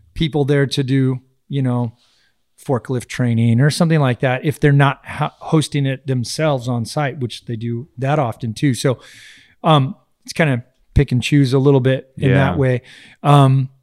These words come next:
Speaker 1: but as far as crew leadership, that class, uh, I think Miss Judy Betts is teaching that now,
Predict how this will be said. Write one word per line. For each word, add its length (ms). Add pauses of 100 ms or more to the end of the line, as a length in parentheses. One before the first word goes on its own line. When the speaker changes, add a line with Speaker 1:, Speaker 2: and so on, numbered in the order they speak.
(140)
Speaker 1:
but 160
as 120
far 260
as 140
crew 440
leadership, 680
that 320
class, 580
uh, 340
I 60
think 300
Miss 560
Judy 360
Betts 420
is 220
teaching 480
that 240
now, 240